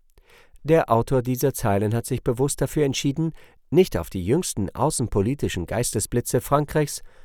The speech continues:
und seines Präsidenten einzugehen. Eine aufsehenerregende Diskussion über die Möglichkeit einer direkten militärischen Beteiligung eines nato-Landes am Ukraine-Konflikt.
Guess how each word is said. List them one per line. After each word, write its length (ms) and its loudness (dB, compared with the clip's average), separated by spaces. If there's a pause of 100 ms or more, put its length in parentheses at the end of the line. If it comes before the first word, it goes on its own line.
(200)
und 180 2
seines 340 2
Präsidenten 720 0
einzugehen. 720 -4 (680)
Eine 380 2 (360)
aufsehenerregende 1000 0
Diskussion 680 -2
über 160 -2
die 120 -8
Möglichkeit 640 0
einer 160 2
direkten 440 0
militärischen 640 0
Beteiligung 600 0
eines 280 -6
nato-Landes 680 2 (380)
am 200 0
Ukraine-Konflikt. 1160 -4